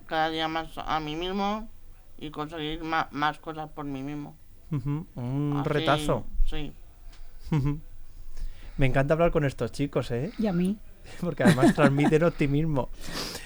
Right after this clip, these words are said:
Speaker 2: Em, ¿qué aspectos, comentabas antes, Laura, que trabajabais también mucho en equipo? ¿Qué
Speaker 3: Ujú.
Speaker 2: aspectos trabajáis?
Speaker 3: Eh, sobre todo la creación, porque es muy satisfactorio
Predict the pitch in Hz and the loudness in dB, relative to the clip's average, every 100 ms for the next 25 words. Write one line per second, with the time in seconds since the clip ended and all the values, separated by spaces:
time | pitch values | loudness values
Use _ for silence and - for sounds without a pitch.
0 | - - - - 156 143 139 139 139 131 | -10 -8 -8 -4 -2 0 0 0 -2 -4
1 | - - - - - - - 151 143 - | -8 -14 -14 -14 -14 -16 0 0 0 -2
2 | - - 185 170 147 - 131 123 143 160 | -4 0 2 2 0 -2 -2 2 2 2
3 | 165 156 143 135 160 151 113 107 113 131 | -2 -2 -2 -2 -2 -2 -2 -2 -2 -4
4 | 139 143 135 123 135 - 127 - 143 117 | -4 -4 -4 -4 -4 -2 0 0 -2 -2
5 | 113 110 110 - 165 - 175 - - - | -4 -6 -6 -4 -2 -2 -4 -8 -14 0
6 | 233 160 320 175 190 - 165 143 - - | 4 6 4 0 -4 -2 -2 -2 -4 -10
7 | - - - - - - - - - - | -10 -14 -16 -16 -18 -20 -18 -16 -16 -6
8 | 254 240 220 - 214 196 247 320 320 240 | 0 2 2 0 -2 2 4 4 4 2
9 | 214 185 - 208 196 - - 196 - 202 | 2 0 0 2 2 -2 -2 0 4 6
10 | 190 185 190 208 233 233 233 233 - 220 | 6 4 2 6 8 8 2 -2 -2 -6
11 | - 254 240 254 | 0 4 6 4